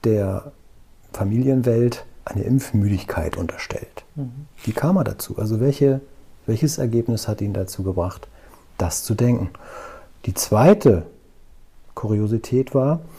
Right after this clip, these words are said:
Speaker 1: seine Behauptung, es würden immer mehr Kinder an Masern erkranken.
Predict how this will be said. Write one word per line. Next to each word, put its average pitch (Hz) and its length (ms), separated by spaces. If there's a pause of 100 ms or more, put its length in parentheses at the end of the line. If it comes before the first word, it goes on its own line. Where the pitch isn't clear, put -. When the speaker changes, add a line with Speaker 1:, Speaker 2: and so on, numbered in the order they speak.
(260)
Speaker 1:
seine 117 280
Behauptung, 120 500
es - 180
würden 131 340
immer 131 140
mehr 131 220
Kinder 135 680 (340)
an 104 200
Masern 95 480
erkranken. 95 480